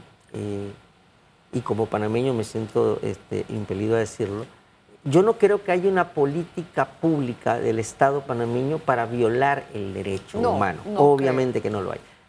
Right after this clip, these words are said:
Speaker 1: Lo que sí, y creo que es lo que señala el, el, el, el, la relatoría, es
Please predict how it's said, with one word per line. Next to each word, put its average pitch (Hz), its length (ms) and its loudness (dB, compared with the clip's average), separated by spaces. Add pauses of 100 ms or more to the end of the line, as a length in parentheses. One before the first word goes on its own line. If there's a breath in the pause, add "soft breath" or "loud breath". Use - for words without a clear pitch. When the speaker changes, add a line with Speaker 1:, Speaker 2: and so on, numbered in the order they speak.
(120)
Speaker 1:
Lo 135 420 4
que 123 100 -6
sí, 240 520 0 (720)
y 135 100 2 (100)
creo 170 280 6
que 156 100 0
es 156 100 -2
lo 165 120 2
que 143 100 -2
señala 139 540 -2
el, 113 240 -4
el, 107 340 -4
el, - 200 -6 (120)
el, - 220 -10
la 110 180 2
relatoría, 113 640 -2 (320)
es 123 220 -4